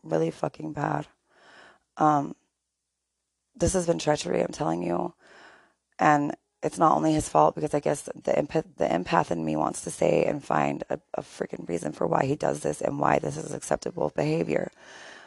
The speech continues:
But today, when my five-year-old son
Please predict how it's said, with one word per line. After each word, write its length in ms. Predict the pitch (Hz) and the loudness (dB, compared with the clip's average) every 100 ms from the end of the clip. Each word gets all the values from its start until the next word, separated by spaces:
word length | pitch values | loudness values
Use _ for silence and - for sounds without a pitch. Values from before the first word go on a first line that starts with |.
| - | -20
But 220 | - - - | -4 0 0
today, 720 | - 185 185 185 170 170 165 _ _ _ _ _ | 0 8 10 10 6 0 -10 _ _ _ _ _
when 160 | 160 | -6
my 220 | 160 156 | -4 -6
five-year-old 540 | 165 - 80 78 78 - | -6 0 2 4 2 2
son 420 | - 76 76 175 | 2 2 2 -8